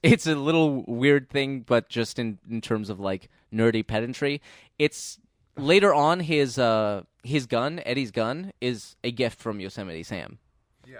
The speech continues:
Speaker 1: So it's weird that in this scene there's, like, no
Speaker 2: Oh, that they don't
Speaker 1: recognition
Speaker 2: know each other.
Speaker 1: going on, I, or, or that there,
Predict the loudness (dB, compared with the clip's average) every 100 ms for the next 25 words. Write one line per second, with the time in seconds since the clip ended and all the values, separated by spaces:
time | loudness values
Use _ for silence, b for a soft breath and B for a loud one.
0 | -6 2 2 4 4 4 4 0 0 -2
1 | -4 -4 -4 -4 -2 -4 -2 0 4 4
2 | 4 2 0 0 0 -2 -2 2 4 4
3 | 2 -2 -4 -8 b b -4 -2 2 2
4 | 6 6 6 4 2 2 0